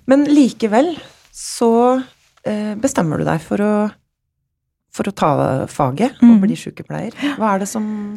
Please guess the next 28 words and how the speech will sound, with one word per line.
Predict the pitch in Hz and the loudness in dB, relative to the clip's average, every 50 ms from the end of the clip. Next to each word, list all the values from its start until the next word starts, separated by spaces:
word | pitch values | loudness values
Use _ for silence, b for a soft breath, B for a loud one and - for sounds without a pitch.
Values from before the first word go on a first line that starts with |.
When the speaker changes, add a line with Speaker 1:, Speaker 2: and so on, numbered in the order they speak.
| 214 - _ | -14 -14 _
Speaker 1:
blir | 208 208 220 - | -6 -4 -2 0
avgjørende? | 190 156 135 139 139 135 170 226 - - _ _ _ _ _ _ _ - | -2 -2 -2 -4 -4 -4 -6 -8 -10 -12 _ _ _ _ _ _ _ 4
Speaker 2:
Nei, | 208 214 | 4 6
det | 202 247 | 6 6
er | 226 | 6
jo | 208 226 | 8 6
det | 247 247 | 6 4
på | - 220 | 6 4
en | 220 | 6
måte | 226 226 - 208 196 | 6 6 4 4 4
at | 170 196 - - | 4 2 2 2
du | 208 | 4
har | 196 190 | 4 4
vært | 196 202 - - - | 4 2 -2 -2 0
i | 185 | 0
en | 180 180 | 0 0
posisjon | - - 185 - - 185 - - 190 175 175 175 165 - | 0 -2 -4 -2 -2 -4 -4 -2 0 0 0 0 0 -2
hvor | - - 185 175 | -2 -2 -2 -2
du, | 170 160 165 180 175 170 165 160 156 160 160 160 156 165 170 - 175 170 - _ _ _ _ _ _ _ | -2 -4 0 2 2 4 4 4 2 2 2 2 0 0 -2 -4 -6 -8 -10 _ _ _ _ _ _ _
eh, | 196 175 - 180 - - - - | -4 -4 -2 -2 -4 -4 -6 -2
og | - 185 180 | 0 0 4
dine | 180 185 180 175 170 160 170 - | 4 4 4 4 2 2 0 2
har | 185 190 175 156 160 | 2 2 2 2 2
vært | 160 165 170 - - | 0 0 -2 0 0
i | 175 165 | 0 2
behov | 170 170 165 170 165 170 175 | 2 2 2 2 2 0 -2
for | - - - 170 165 160 160 160 170 180 | -4 0 2 2 4 4 2 0 0 0
omsorg, | 170 175 175 175 170 - 190 185 208 220 220 | 0 0 0 0 2 4 4 4 4 4 2